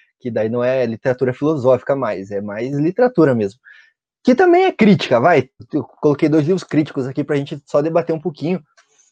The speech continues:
que é mil novecentos e oitenta e quatro e Admirável Mundo Novo, né? É, que eu acho que você já, já,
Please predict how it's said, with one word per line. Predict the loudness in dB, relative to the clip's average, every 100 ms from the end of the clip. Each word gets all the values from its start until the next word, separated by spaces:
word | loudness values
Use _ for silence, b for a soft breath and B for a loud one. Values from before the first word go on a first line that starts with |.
| _ -2
que | 2 4 4 2 b b _ _ _ _ _ -8
é | -6
mil | 0 0
novecentos | 0 -4 -6 -4
e |
oitenta | -4 -4 -6
e |
quatro | -2 0 0 -2 -6 -8 b b b -8
e | -4 0 0
Admirável | 0 -2 0 0 -2
Mundo | -4 -2
Novo, | 4 4 4 -2
né? | -8 -8 -12 _ _ -12
É, | -8 -6 -6 -6 -8 -16 _ _ _ _ _ _
que | 0
eu | 2
acho | 2 -2
que | -12
você | -8 -4
já, | -2 -2 -4
já, | -6